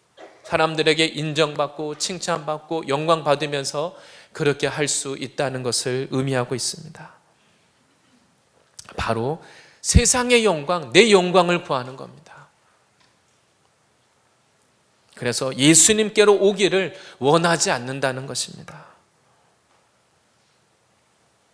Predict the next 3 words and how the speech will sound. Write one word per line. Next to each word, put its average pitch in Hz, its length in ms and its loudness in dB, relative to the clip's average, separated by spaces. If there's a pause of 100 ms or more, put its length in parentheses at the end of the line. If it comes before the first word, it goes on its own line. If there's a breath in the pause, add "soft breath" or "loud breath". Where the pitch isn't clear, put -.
(1500)
그러나 123 280 0
우리가 123 480 0
때로는 156 520 0